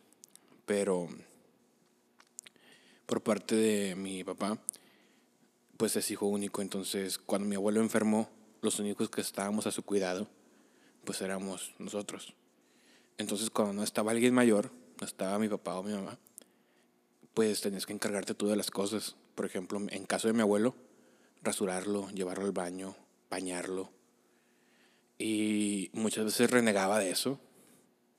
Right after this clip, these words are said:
O sea, era un morro tonto de diecisiete años. Entonces renegaba mucho de eso. Y cuando fallece, yo sí me sentí muy culpable. Porque dije,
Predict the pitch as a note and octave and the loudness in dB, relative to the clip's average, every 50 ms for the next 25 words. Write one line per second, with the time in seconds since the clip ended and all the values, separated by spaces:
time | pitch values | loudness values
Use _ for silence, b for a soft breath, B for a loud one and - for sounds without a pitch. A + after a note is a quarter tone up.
0 | _ _ _ _ _ _ _ _ _ _ _ - - G#2+ G#2+ G#2 G2+ G#2+ A2+ A#2 | _ _ _ _ _ _ _ _ _ _ _ -10 -4 0 0 2 2 2 2 2
1 | A2+ G#2+ G2+ G2 G2+ G#2 - _ - G#2 G2+ G2+ G2 G#2 G#2+ - - G#2 G2+ - | 0 0 -2 -6 -10 -14 -18 _ -12 -8 -4 -4 -2 -2 -2 -2 -2 -4 -2 0
2 | A2+ A2+ A2 G#2 G2 E2 - - - - F#2+ - - - - G2 - G2+ F#2+ F#2+ | 2 2 2 2 0 -4 -10 -14 -14 -12 -12 -10 -10 -10 -10 -6 -6 -6 -6 -6
3 | G#2 - - - - _ _ _ _ _ _ b b b b b b b b b | -10 -14 -16 -18 -20 _ _ _ _ _ _ b b b b b b b b b
4 | b b b b G2+ - G#2 F#2+ A#2+ A2+ A2 A2+ A2 A2 G#2 G2+ G2+ G#2 A2 A2+ | b b b b -6 -6 -2 0 0 2 2 2 2 2 2 2 2 2 2 2
5 | A2+ A2+ - - A#2+ A#2+ A#2+ A#2 G#2+ A2+ A#2 A#2 - b b b b b b b | 0 0 2 6 6 8 8 8 6 2 -2 -4 -6 b b b b b b b
6 | b b b b b - B2+ B2 B2 A#2+ A#2 A#2 A#2 A2 - - A#2 A#2 A#2 - | b b b b b 6 8 8 10 10 8 6 6 4 4 4 4 4 6 6
7 | B2 A#2 A#2+ C3+ C#3+ C3 - B2+ A#2+ A#2 A2+ A2 - B2+ B2 A#2 B2 A2+ - A#2 | 6 10 12 12 12 12 10 6 6 4 4 4 4 4 4 2 2 2 2 2
8 | A2+ A2+ A2+ G#2+ - B2 A#2 G#2+ - A2 G#2+ G#2+ G2+ F2+ F2 - - b b b | 4 4 4 4 4 4 2 4 6 6 6 6 4 2 -2 -6 -12 b b b
9 | b b b b b b b b b b _ _ - A2 G#2 G2+ - G#2+ G#2 G#2 | b b b b b b b b b b _ _ -2 -2 0 0 0 0 0 0
10 | G#2 G#2 - - G#2 F#2+ - | 0 -2 -2 -2 -4 -4 -4